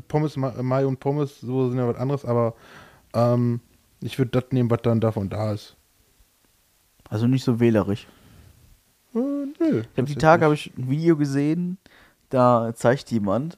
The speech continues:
Speaker 2: total banal. Also du musst dir vorstellen, jemand, jemand, allein das, das, das, ich weiß nicht, ob ich das witzig oder mega dämlich fand. Da hat jemand eine Hela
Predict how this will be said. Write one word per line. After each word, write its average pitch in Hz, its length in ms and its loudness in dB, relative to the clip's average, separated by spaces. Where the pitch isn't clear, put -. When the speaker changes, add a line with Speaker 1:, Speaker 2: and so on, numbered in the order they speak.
Speaker 2:
total 143 360 4
banal. 104 480 0
Also 113 200 -4
du 123 60 0
musst 143 180 -2
dir 139 80 0
vorstellen, 139 360 0
jemand, 127 360 2
jemand, 113 640 -2
allein 117 320 0
das, 120 300 0
das, - 260 -6
das, - 560 -10
ich - 200 -4
weiß 151 200 4
nicht, 170 80 4
ob 139 60 0
ich 127 60 0
das 113 280 0
witzig 160 420 -2
oder 127 220 4
mega 117 300 4
dämlich 107 400 0
fand. 90 260 -6
Da 123 100 4
hat 147 160 2
jemand 156 420 0
eine 135 100 0
Hela 156 680 2